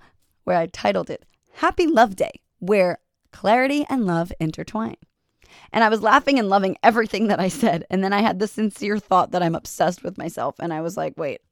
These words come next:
I'm obsessed with myself. I love myself. I'm attached to myself. Cool." <laughs> And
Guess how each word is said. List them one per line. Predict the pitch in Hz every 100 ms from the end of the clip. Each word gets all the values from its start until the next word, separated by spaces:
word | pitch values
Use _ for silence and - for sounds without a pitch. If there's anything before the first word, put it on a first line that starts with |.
| _ 156
I'm | 127
obsessed | - 185 180
with |
myself. | 170 160 165 -
I | 165
love | 139 170
myself. | 175 160 165 -
I'm | 175
attached | 170 254 - -
to |
myself. | 120 - 80 - - - - - _ _ -
Cool." | 214 185 - - _ _ _ _
<laughs> | 269 - 277 - - - _ -
And | 208 202 202